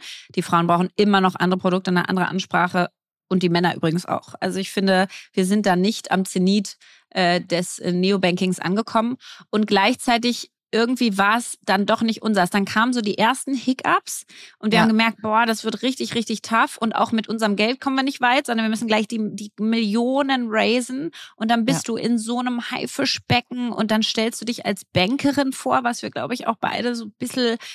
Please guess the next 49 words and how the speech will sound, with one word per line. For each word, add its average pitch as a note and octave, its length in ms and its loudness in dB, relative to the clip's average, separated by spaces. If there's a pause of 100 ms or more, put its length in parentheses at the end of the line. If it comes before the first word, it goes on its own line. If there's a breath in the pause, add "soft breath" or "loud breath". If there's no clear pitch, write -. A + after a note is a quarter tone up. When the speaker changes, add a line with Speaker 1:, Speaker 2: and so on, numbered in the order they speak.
(140)
Speaker 1:
nichts A3+ 240 -4
gegen A#3 160 2
die A#3 80 0
Banker A3 260 0
da A3+ 80 0
draußen, G#3+ 400 0
aber G#3 300 2
irgendwie A#3 320 -2
dann A3 180 2
doch A3+ 160 0
nicht A#3+ 220 -2
so A#3 100 -4
sympathisch A#3 540 0
finden. C4+ 340 -2 (540 loud breath)
Ähm, A3+ 400 2
und A#3+ 180 2
dann C4 220 0
war's - 320 -2
auch, C4 260 0 (420 soft breath)
i-, - 100 -2 (100)
also A#3 220 -2
ich - 140 -4
fand, D4 220 0
das C#4 180 -2
Thema D#4 460 0
ist - 260 -6
so B3+ 240 -2 (100)
wichtig C4 540 -2
f-, - 180 -12
für B3 160 -2
die F#3+ 240 0
Welt A#3 320 2
und A#3 120 -4
das A#3 140 -6
brauchst A3 480 0
und A3+ 100 -2
es A3 80 -8
ist - 180 -8
so A#3 80 -2
ein A#3+ 140 2
Purpose A#3+ 360 0
für B3+ 60 -8
mich. C4 240 -4
Und A3+ 140 -2
gleichzeitig A3+ 720 2
habe A#3+ 80 2
ich A#3 80 0
so A#3+ 80 -6
gemerkt, A3+ 320 0